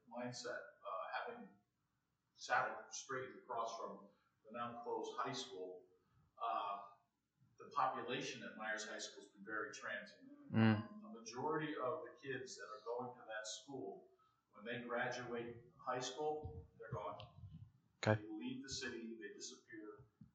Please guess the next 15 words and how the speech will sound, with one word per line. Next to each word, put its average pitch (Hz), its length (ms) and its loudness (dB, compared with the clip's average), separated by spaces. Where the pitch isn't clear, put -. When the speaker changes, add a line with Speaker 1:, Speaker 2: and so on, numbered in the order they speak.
Speaker 1:
They're, 110 320 -2
they're 117 240 2
not 123 420 -2
majority 147 320 0
of - 80 -6
the - 80 -10
families 135 320 0
that 117 80 -4
are - 80 -6
here, - 160 -4
they're 240 160 -4
not 123 240 -2
here 143 240 -2
for - 80 -8
the - 80 -20